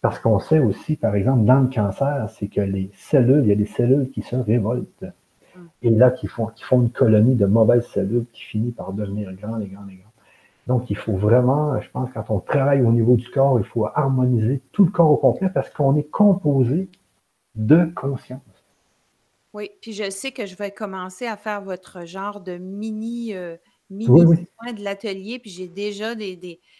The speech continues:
Speaker 2: quand je fais ça comme ça, là, avec ma tête, ça veut dire que là, ça commence à rentrer. Je l'entends, puis quand je fais ça, ça veut dire que je suis en train d'entendre de la musique à l'intérieur de moi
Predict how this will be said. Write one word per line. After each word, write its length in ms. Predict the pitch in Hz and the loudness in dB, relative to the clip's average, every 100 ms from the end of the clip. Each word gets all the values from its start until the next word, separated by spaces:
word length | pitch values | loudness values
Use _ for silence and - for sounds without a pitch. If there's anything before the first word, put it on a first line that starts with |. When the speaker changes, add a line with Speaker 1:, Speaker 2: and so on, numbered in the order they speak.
| _ - | _ -8
Speaker 2:
quand 180 | 240 247 | -6 -6
je 160 | 226 | -10
fais 140 | - 208 | -10 -14
ça 160 | - | -12
comme 260 | 240 214 190 | -14 -12 -14
ça, 240 | 185 220 302 | -14 -14 -12
là, 100 | 277 | -12
avec 240 | 190 180 | -12 -12
ma 140 | 180 | -12
tête, 280 | 175 202 208 | -10 -12 -14
ça 80 | 196 | -16
veut 120 | 165 | -20
dire 320 | 160 170 175 | -18 -18 -18
que 100 | _ | _
là, 120 | 160 170 | -14 -14
ça 160 | - | -18
commence 360 | 170 151 151 165 | -18 -18 -16 -18
à 60 | 160 | -20
rentrer. 460 | _ 156 151 196 190 _ _ | _ -20 -20 -20 -20 _ _
Je 120 | 170 | -8
l'entends, 340 | 196 202 - 226 370 | -6 -4 -4 -6 -10
puis 180 | - 208 _ _ _ | -14 -16 _ _ _
quand 180 | 240 277 | -8 -8
je 60 | |
fais 140 | - 214 | -6 -8
ça, 140 | 285 | -8
ça 140 | 294 208 | -8 -8
veut 100 | 180 | -8
dire 140 | 208 | -10
que 60 | 240 | -10
je 40 | |
suis 80 | 254 | -10
en 120 | 175 | -10
train 180 | - 240 | -10 -8
d'entendre 520 | 226 190 214 226 233 | -8 -8 -10 -10 -10
de 60 | 196 | -10
la 100 | 180 | -12
musique 360 | 185 185 220 | -10 -12 -12
à 60 | 208 | -14
l'intérieur 440 | 185 180 185 180 | -14 -16 -14 -14
de 100 | 175 | -12
moi 320 | 175 180 208 | -12 -10 -10